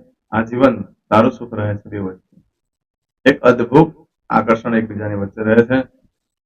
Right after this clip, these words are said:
એમ કહેવાય છે કે એક બે પક્ષી છે, જેને સારસ બેલડી કહેવામાં આવે છે.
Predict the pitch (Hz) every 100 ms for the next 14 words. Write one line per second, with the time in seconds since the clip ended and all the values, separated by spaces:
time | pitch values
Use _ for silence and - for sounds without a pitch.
0 | _ - 120 120 123 127 131 127 131 139
1 | - 120 120 117 120 120 117 - 139 -
2 | 98 113 117 117 104 120 - 113 113 113
3 | 117 107 104 101 98 101 107 135 139